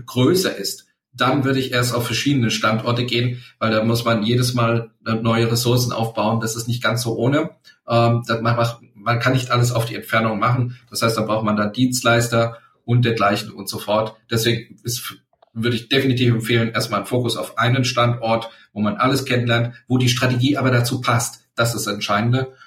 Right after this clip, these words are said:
Und, ähm, dann dort Vollgas gibt, jeden Makler kennenlernt, jeden Hausverwalter, was auch immer, und, ähm, richtig tief reingeht in den Markt. Und dann, ähm,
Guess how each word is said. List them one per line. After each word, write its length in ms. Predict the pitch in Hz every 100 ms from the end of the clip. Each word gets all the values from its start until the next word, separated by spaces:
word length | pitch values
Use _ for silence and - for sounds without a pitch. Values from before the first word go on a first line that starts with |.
| _
Und, 420 | - 113 117 - -
ähm, 360 | 110 104 117 - _
dann 220 | 98 110
dort 200 | 101 110
Vollgas 440 | - 101 98 101 -
gibt, 220 | 107 - _
jeden 340 | 113 135 147 123
Makler 360 | 120 123 120
kennenlernt, 600 | 117 120 120 113 110 110 - _ _
jeden 400 | 113 147 135 117
Hausverwalter, 720 | 120 120 113 110 113 110 110
was 180 | 117 117
auch 180 | 113
immer, 400 | 117 120 120 - - _
und, 420 | 113 110 107 -
ähm, 300 | 107 107 104 - -
richtig 380 | 120 135 117 -
tief 320 | 123 120 -
reingeht 420 | 107 110 107 107
in 100 | 110
den 140 | 101
Markt. 380 | 98 92 98 - - _ _
Und 220 | - 104
dann, 300 | 107 107 107 107
ähm, 340 | 104 104 107